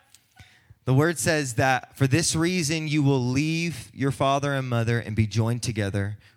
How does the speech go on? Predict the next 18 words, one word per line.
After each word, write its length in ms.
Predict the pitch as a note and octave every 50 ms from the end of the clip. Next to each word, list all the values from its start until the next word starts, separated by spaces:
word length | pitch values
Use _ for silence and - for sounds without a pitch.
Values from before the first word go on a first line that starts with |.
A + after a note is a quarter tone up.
| _
with 320 | - G2+ G#2 G#2+ G2+ - -
your 120 | G#2+ G2
spouse." 640 | F#2 - - - G#2+ F#2+ D#2+ D2+ - - - - - _ _ _ - - - - -
So 200 | - B2+ A#2+ B2
it's 200 | C3 C3 - -
not 440 | D#3+ D#3 D#3 D3+ - - - C3+
just 340 | A#2+ B2+ C#3 C3 - - -
whenever 380 | B2 C3 C3+ C3+ C3 A#2+ C3 B2+
you're 400 | A2 A2 A2+ A2 A2 G#2+ F#2 -
married, 540 | - A2 A2 G#2+ A2 A2+ A#2+ B2+ B2+ A#2 G2
then 100 | A2+ A2
you 220 | A#2 A2+ A#2 A2+
get 240 | - - - - A2+
to 80 | - G#2+
stop 320 | - - A2 G#2+ G#2+ -
obeying 480 | G#2+ G#2+ G#2 G#2+ G2+ G#2 G#2+ A2 A2 G#2
your 80 | -
parents. 440 | A2 A#2 A2+ G#2+ A2+ B2 A#2+ - -